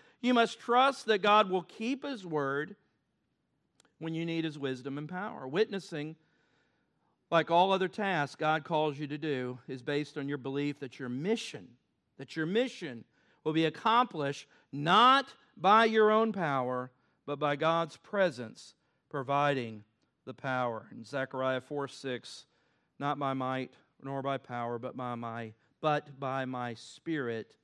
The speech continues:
saith the Lord."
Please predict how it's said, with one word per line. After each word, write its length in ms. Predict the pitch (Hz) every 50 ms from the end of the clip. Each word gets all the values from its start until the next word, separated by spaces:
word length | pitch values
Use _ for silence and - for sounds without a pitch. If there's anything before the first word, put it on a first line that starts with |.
| _ _ _ _ _ _ _ _ _
saith 580 | _ - - - 143 131 123 120 117 113 107 _ _ _ _ _ _ _ _ _ _ _ _ _ _
the 140 | - 120 117
Lord." 560 | 117 117 113 110 113 117 - - - - -